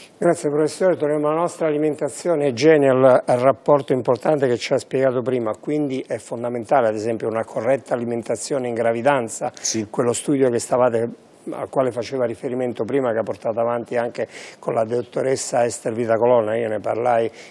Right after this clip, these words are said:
Speaker 1: in una trasmissione diverso tempo fa, quindi corretta alimentazione in gravidanza, corretta alimentazione magari anche nei primi mesi, nei primi anni del nascituro del
Speaker 2: Sì.
Speaker 1: bambino?
Speaker 2: Esiste un, un protocollo che si chiama la prevenzione di mille giorni,
Speaker 1: Mille giorni.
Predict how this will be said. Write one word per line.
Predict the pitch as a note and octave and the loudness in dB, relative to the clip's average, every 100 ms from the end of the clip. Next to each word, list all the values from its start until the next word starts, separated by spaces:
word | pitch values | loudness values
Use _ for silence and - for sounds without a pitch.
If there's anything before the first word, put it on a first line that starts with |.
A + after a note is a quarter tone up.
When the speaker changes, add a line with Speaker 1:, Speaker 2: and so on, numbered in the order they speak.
| - | -6
Speaker 1:
in | C3+ | -2
una | B2 A#2+ | 0 0
trasmissione | B2+ A2+ B2 G#2+ - C3 | 0 -2 -4 -6 -2 -2
diverso | A#2+ A#2 A#2+ A#2+ - A#2 | 0 2 2 2 -4 -4
tempo | C3 B2+ A#2+ | -2 -2 -2
fa, | B2 A2 - - | -2 -2 -4 -16
quindi | - A#2+ A2 | -6 -4 -4
corretta | - C3+ D#3 - | 0 2 2 2
alimentazione | C#3 C#3 C3 C3+ - D#3+ C3+ | 2 2 0 -2 -2 -2 0
in | C3 | 0
gravidanza, | B2 C3 C#3 F3 E3+ - F3+ - - | 2 2 2 0 -2 -4 -4 -8 -18
corretta | - C3 C#3+ D#3 - | -2 2 4 4 4
alimentazione | C3+ C3+ C3 C3 A#2 - D3+ | 2 2 0 -2 -2 0 0
magari | B2 B2 C#3+ C3 | 2 4 4 4
anche | B2+ C#3 B2+ | 2 -2 -2
nei | A#2+ A#2 A2 - - - | 0 0 -2 -6 -20 -8
primi | - C#3 C3+ | 0 2 2
mesi, | C3+ D#3 C3 B2 | 4 4 4 0
nei | B2 | -2
primi | G#2+ B2+ B2+ C3 | 0 0 0 2
anni | C3+ B2+ A#2 | 2 2 0
del | A#2 | 0
nascituro | A#2 A#2 - G#2+ D#3 B2+ A2+ | 0 -2 -4 -6 -2 -2 -2
del | - A#2+ A#2+ | -4 -4 0
Speaker 2:
Sì. | A#2 C3 | 2 2
Speaker 1:
bambino? | A#2 A#2 B2 B2+ B2 - - - - - - - - - | 2 -4 -4 -4 -6 -8 -12 -20 -20 -20 -20 -20 -20 -6
Speaker 2:
Esiste | - - C3 - - B2+ B2 - - - - - | -2 0 0 2 6 6 6 2 -14 -20 -18 -10
un, | A2+ A#2 | -6 -4
un | B2 B2+ | -4 0
protocollo | B2+ B2+ C3 C#3+ B2+ | 2 4 6 6 4
che | G2 | 0
si | - | -2
chiama | A#2 A2 | 0 2
la | A2 | 2
prevenzione | A2 A2+ A2 C3+ C3+ | 0 -2 -2 0 0
di | A#2+ | 0
mille | A#2 A2 | 0 -2
giorni, | F#2+ G#2 G#2 G2 A2+ C#3 | -2 0 0 0 -2 -2
Speaker 1:
Mille | B2 A2+ | -6 -10
giorni. | A2+ A2+ | -12 -14